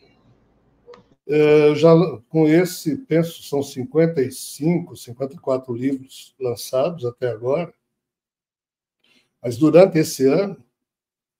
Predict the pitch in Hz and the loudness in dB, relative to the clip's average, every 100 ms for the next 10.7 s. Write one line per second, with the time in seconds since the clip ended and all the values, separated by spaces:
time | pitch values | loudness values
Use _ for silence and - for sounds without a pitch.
0 | _ _ _ _ _ _ _ _ - 165 | _ _ _ _ _ _ _ _ -18 -12
1 | 202 175 156 143 - 147 143 139 143 143 | -10 -2 -2 -2 2 4 6 4 4 -2
2 | - 165 156 - - - - 151 - _ | -4 2 2 0 -14 -16 -20 _ -20 _
3 | _ _ _ _ _ - 175 196 - 170 | _ _ _ _ _ 2 4 4 2 2
4 | 165 165 156 147 143 - 156 190 185 147 | 2 4 4 4 0 2 2 2 0 -4
5 | 143 165 165 151 143 135 - 160 180 139 | 0 0 2 0 0 -2 -2 0 2 2
6 | 135 156 165 139 151 165 160 127 135 139 | 2 2 2 2 0 2 2 2 4 2
7 | 110 - 131 127 - 143 147 165 147 135 | 0 -6 -4 -4 -4 -6 0 2 2 2
8 | 151 160 139 - 143 143 - 160 170 160 | 0 0 -6 -6 -6 -6 -12 -8 -2 -2
9 | - 110 - 127 143 127 113 139 135 123 | -4 -18 -8 -4 -2 -4 -4 -2 -2 0
10 | 131 135 135 147 131 143 113 | -2 -4 -12 -12 -6 -4 -4